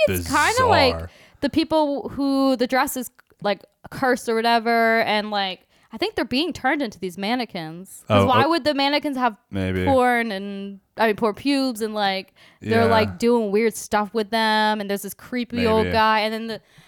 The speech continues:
Speaker 1: I love, like, the shop workers doing this weird, like, "Come here" with their hands.
Speaker 2: Yeah.
Speaker 1: This movie is fucking
Speaker 2: It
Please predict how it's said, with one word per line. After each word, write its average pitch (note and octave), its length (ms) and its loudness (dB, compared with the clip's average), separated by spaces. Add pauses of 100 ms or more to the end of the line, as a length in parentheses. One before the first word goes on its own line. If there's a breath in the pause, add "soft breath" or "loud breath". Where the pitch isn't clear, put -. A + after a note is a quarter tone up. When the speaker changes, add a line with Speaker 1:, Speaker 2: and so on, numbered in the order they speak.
(120)
Speaker 1:
I G#3+ 100 0
love, G#3+ 280 0
like, A3+ 180 -4
the F#3+ 500 -4
shop G#3 400 -2
workers G#3 360 -2
doing G3+ 220 -4
this G3 180 -8
weird, G3+ 380 -4
like, G#3 160 -2
"Come F4 240 -2
here" F4+ 560 -4
with D4 140 -4
their A3+ 140 -4
hands. A#3 760 0
Speaker 2:
Yeah. F2+ 280 0
Speaker 1:
This C#3+ 80 -4
movie F#4 340 2
is A3+ 260 0
fucking A#3+ 540 -2
Speaker 2:
It A#3+ 60 -14